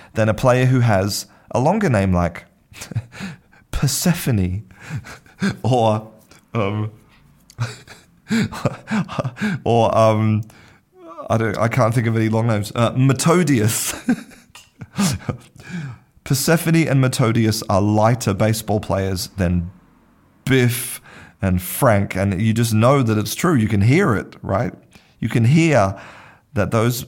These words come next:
that those players are bigger and heavier if they're called Biff than if they're called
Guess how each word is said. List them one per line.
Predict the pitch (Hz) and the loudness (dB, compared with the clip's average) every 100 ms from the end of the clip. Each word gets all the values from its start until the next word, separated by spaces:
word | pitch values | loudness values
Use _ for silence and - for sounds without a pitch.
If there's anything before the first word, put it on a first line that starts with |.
| - | -6
that | 92 | -4
those | 113 120 | 0 -2
players | 135 - 104 110 95 | -2 -2 0 0 -2
are | 95 | -4
bigger | 92 127 127 127 104 | -2 -2 0 0 0
and | 98 | 2
heavier | 113 110 98 95 95 - _ - | 2 0 -2 -2 -6 -10 _ -6
if | 98 | -4
they're | 101 | -4
called | 92 101 92 | -4 -4 -4
Biff | 90 110 110 | 0 -2 -2
than | - 101 | -4 -2
if | 101 | -2
they're | - 98 | -4 -4
called | 101 107 90 | -2 -2 -6